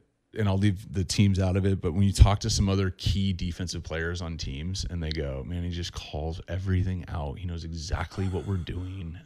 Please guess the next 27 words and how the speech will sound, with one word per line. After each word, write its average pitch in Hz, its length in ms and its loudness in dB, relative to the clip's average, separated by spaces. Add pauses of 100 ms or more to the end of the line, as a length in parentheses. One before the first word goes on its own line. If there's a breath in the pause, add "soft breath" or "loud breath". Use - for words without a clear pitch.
Uh, - 80 -12 (600 loud breath)
like, - 240 -10 (440)
across 101 440 -2
the 104 100 2
board, 92 540 0
it, 101 240 -4
it's, 98 320 -4
he's 107 240 0
just 117 240 0
playing, 104 580 0 (560)
like, 90 160 -8
every, 107 320 -2
every, 107 460 0 (320)
every 107 200 0
cylinder 95 600 0
is 85 240 -6
clicking, 80 560 -6 (560 loud breath)
um, 78 420 -2
where 92 140 2
the 85 100 0
physical 107 460 6
part 87 340 2
is 87 240 -4
less 87 260 -2
relevant. 85 500 -4 (420 loud breath)
And, 87 380 2
uh, - 80 -12